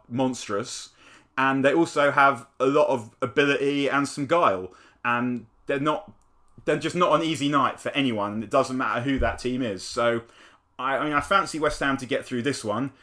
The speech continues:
I think I'm assuming, I'm, I, I think Leip-, Leipzig will probably win the other tie, and that is a very difficult game, but they've done really well to get to, to avoid Leipzig, because there's much more chance they beat them in a one-off than over two legs, assuming Leipzig beat Rangers.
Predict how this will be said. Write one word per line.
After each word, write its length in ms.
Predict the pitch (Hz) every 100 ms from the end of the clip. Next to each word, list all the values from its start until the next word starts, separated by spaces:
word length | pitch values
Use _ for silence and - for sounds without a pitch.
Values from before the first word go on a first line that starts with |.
| - _
I 60 | -
think 460 | 120 156 143 - _ _ _ _ _ _ _
I'm 80 | 131
assuming, 600 | 139 - 185 170 139 120
I'm, 240 | 123 135 127
I, 160 | 131 139
I 60 | 147
think 200 | 190 151
Leip-, 360 | 151 143 -
Leipzig 420 | 143 151 113 120 120
will 120 | 120
probably 340 | - 123 120
win 160 | 117 117
the 100 | 123
other 160 | 120
tie, 260 | 110 113 131
and 160 | 127 113
that 200 | 131 117
is 120 | 110
a 40 | 110
very 260 | 120 117
difficult 420 | 104 104 - 98
game, 300 | - 120 143 - - -
but 300 | 131 117 -
they've 160 | 131 123
done 180 | 139 139
really 220 | 156 139
well 440 | 127 127 120 117 113
to 180 | - 127
get 360 | 113 135 123 - _ _
to, 160 | - 123 -
to 140 | 131 127
avoid 300 | 120 143 117
Leipzig, 440 | 117 113 110 139
because 240 | - 135 113
there's 100 | 113
much 200 | 143 113
more 160 | 123
chance 320 | 117 120 113 -
they 80 | 117
beat 180 | 123
them 100 | 113
in 80 | 113
a 60 | 110
one-off 420 | 110 107 101 -
than 120 | 107
over 200 | 104 101
two 240 | 92 104 101
legs, 280 | 98 90
assuming 360 | - - 120 104
Leipzig 380 | 101 - 90 95
beat 140 | 98
Rangers. 460 | 92 104 98 90 85